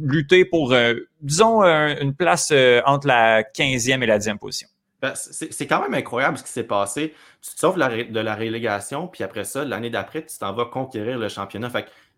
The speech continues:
Speaker 2: il, veux, veux pas, il s'est cassé, il s'est passé quelque chose en quelque part. Puis je présume que ça s'est passé dans l'été deux mille quinze. Est-ce que tu veux peut-être nous expliquer ce qui s'est passé ?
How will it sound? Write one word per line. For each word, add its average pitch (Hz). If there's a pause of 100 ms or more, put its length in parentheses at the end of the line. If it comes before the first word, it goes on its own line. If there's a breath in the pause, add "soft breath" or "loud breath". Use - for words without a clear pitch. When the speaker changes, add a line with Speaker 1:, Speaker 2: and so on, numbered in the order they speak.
(280)
Speaker 2:
il, 139
veux, 160
veux 247
pas, 285
il -
s'est 143
cassé, 123
il 123
s'est 151
passé 156
quelque 127
chose 143
en 110
quelque -
part. 113
Puis 110
je -
présume 185
que 120
ça 107
s'est 104
passé 104
dans 104
l'été 101
deux 104
mille 92
quinze. 101
Est-ce 110
que 190
tu 190
veux 135
peut-être 135
nous 120
expliquer -
ce 131
qui -
s'est 107
passé ? 95